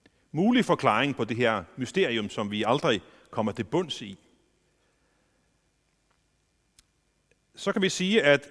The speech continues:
selvom Gud er den almægtige, han er den suveræne,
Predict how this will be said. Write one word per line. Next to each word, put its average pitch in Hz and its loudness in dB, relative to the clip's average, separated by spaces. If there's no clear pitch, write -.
selvom 254 4
Gud 127 0
er 127 4
den 110 -2
almægtige, 139 -2
han 98 -6
er 104 0
den 92 -6
suveræne, 127 0